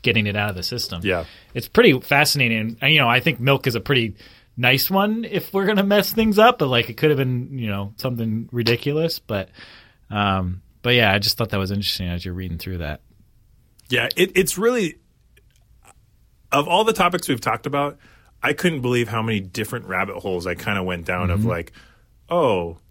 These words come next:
Speaker 2: you know, this swill milk thing, and there's all these articles on swill milk," and, like, I coulda done, like,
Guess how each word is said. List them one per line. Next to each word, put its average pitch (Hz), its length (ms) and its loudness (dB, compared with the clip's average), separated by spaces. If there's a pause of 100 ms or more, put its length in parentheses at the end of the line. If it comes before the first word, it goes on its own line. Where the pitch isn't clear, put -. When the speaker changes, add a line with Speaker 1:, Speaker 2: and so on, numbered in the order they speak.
(340)
Speaker 2:
you 107 120 -6
know, 104 180 0
this 110 240 0
swill 165 460 0
milk 170 360 0
thing, 104 320 -2
and 131 160 -4
there's 151 280 -4 (100)
all 180 220 2
these 160 180 0
articles 160 540 0
on 117 160 0
swill 170 300 -4
milk," 180 280 0
and, 120 120 0
like, 117 160 -2 (340)
I 143 100 4
coulda 190 280 8
done, 170 360 4
like, 156 300 2